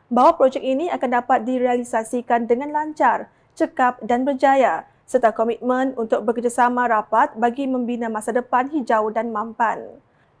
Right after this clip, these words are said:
Dalam majlis tersebut, Menteri Perdagangan Antarabangsa, Industri dan Pelaburan itu menyaksikan pertukaran M O U antara Ketua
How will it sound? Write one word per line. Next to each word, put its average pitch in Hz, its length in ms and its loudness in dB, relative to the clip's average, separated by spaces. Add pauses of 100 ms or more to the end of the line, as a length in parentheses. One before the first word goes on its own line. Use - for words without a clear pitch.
(140)
Dalam 285 320 4
majlis 277 320 0
tersebut, 294 480 -2
Menteri 277 320 -2
Perdagangan 262 640 2
Antarabangsa, 254 800 0
Industri 240 400 -4
dan 240 160 -2
Pelaburan 240 480 0
itu 247 240 0
menyaksikan 269 880 -4
pertukaran 233 560 -2
M 240 240 -6
O 240 160 0
U 233 220 -2 (420)
antara 226 400 0
Ketua 233 480 0